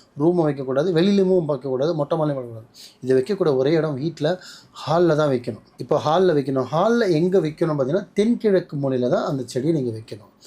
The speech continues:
அந்த செடி வந்து பார்த்தீங்கன்னா கீழே வைக்கக்கூடாது, முடிஞ்ச அளவுக்கு ஒரு சேரோ ஒரு ஸ்டூல் மாதிரி போட்டு கொஞ்சம் மேலே தூக்குன மாதிரி வைக்கணும். ஏன்னா அதுக்கு தீட்டு படக்கூடாது.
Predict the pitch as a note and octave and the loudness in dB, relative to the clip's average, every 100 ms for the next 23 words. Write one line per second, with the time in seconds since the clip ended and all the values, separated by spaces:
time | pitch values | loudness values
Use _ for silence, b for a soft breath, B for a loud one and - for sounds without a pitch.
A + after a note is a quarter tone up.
0 | B B - D3 D#3 E3 G#3+ G3 F3 D3 | B B -2 0 0 2 2 2 2 0
1 | D3 F#3+ G#3 _ - A#3+ A3+ D#3+ - C3+ | -2 -2 -4 _ 0 2 4 2 0 -2
2 | B2 B2 G#3+ B3+ B _ C#3+ F3 F3+ G3 | 0 -2 -4 -6 B _ -2 2 2 2
3 | G#3 F#3 C#3 - D3 D#3+ E3+ D#3+ C#3+ - | 2 2 0 0 0 2 2 2 0 0
4 | E3+ E3+ D3 C#3+ C#3 B2+ A#3 B3 B B | 0 2 2 0 -2 -4 -6 -8 B B
5 | - F#3 G3 F#3 D#3 F3+ E3+ D3+ C3 B2+ | 0 2 2 2 2 2 0 -4 -2 0
6 | B2 A#2 B2 A#2+ C#3+ F#3+ - B B C3 | 0 -2 -6 -4 -2 -2 -4 B B -2
7 | C3 C3 - B3 - A3 C3+ B2+ - - | -2 -4 0 0 0 -2 0 -2 -4 -16